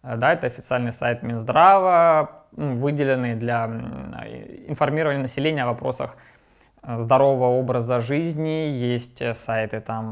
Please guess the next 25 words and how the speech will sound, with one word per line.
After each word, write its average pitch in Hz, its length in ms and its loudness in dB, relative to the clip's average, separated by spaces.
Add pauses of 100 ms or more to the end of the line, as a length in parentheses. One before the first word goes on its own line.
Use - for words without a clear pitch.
(160)
Муравеб, 127 720 2
где 160 260 -2
можно 160 300 -2
посмотреть, 139 580 -4
как 123 220 -6
вести, 131 420 -6 (460)
э, 123 360 0
свою 123 460 0
репродуктивную 127 880 0
жизнь 147 300 -2
правильно, 131 440 2
как - 200 -10
оберегать 117 540 -2
свою 113 260 -8
мочеполовую 139 720 -4
систему 139 600 -8 (400)
и - 60 -20
так 123 180 -6
далее, 117 240 -2
и 101 40 -12
так 110 220 -8
далее. 160 480 2 (460)
То - 80 -2
есть, - 340 -4
э, - 160 -20